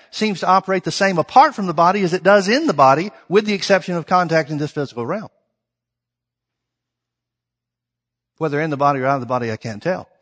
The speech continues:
Paul had that experience, and it probably made a difference in the way he looked at death. "For to me, to live is Christ and to die is gain." He goes further and he says, "But if I live in the flesh," notice how he says that, "live in the flesh."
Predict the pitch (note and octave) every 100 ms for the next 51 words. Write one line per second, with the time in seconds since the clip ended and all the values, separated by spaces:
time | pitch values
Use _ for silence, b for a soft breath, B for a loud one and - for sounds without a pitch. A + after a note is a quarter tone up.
0 | B B - A#3+ G3+ C4 C4 E3 D3+ -
1 | C4 G3 E3 D#3 - A#3 F3+ E3 F3+ D#3
2 | F#3+ G3+ F3 F3 E3 F3 E3 F3 E3+ -
3 | C3 F#3+ - - _ _ _ _ _ _
4 | _ _ _ _ _ C3+ C3 C#3+ B3 F3+
5 | G2 _ _ _ A#2 F3 E3+ - G3+ G3+
6 | F3 C#3+ C3 D3+ D#3+ C#3+ F3 G3 C3 _
7 | _ _ _ _ _ _ _ _ _ _
8 | _ _ _ _ _ _ _ _ _ _
9 | _ - D3 D3 C#3 F#3 F#3+ D#3+ D#3+ C#3
10 | B2 D#3+ D3+ - _ _ _ _ _ -
11 | D3+ D#3 D#3 F#3+ A#3+ G3 D#3+ - A#3 A#3+
12 | G3+ - - D3+ D#3+ F3+ D#3+ E3 F#3+ G3
13 | B2+ C3+ D3 E3 D#3+ C3+ B2 E3+ D3 -
14 | -